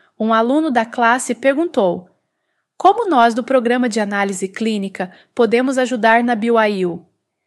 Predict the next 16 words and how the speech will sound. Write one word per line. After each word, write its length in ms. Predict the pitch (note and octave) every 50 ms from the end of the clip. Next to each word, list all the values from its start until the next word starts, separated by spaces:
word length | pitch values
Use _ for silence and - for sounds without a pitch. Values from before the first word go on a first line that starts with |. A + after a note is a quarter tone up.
| _ _ _ _ _ _
Isso 380 | - C#4 D#4+ F#4+ F#4+ - - C#4+
me 80 | C4
levou 300 | A#3+ A#3+ A3+ G3+ A3+ A3
a 60 | A3
pensar 580 | A3 A#3+ G#3+ A3 G#3+ - - A#3+ A#3+ B3 B3 B3 -
em 140 | D4+ F4 F4
como 380 | - - - E4 F4 F4+ F4+
poderíamos 600 | F4+ - F4 - E4 D#4+ D4 D4+ D4+ C#4+ C#4+ C4
ajudar 600 | C#4+ C#4+ C#4 D4 C4+ A#3 C#4 B3 B3+ B3+ - - _
especificamente 1120 | A#3+ C#4 D#4+ D#4 - - D#4+ D4 - - D4 C#4+ - - D4+ C#4+ B3 A#3+ B3+ C4+ - D4+
a 40 | C#4
comunidade 760 | - - C#4 B3+ B3+ C#4+ D4 D#4+ C4 B3+ A#3 A#3+ C4 B3+ B3+
da 100 | B3 C#4+
B 140 | B3 A#3+ B3+
Y 340 | C4 C4+ C4+ C4 B3+ A#3 A3+
U. 140 | G#3 G3+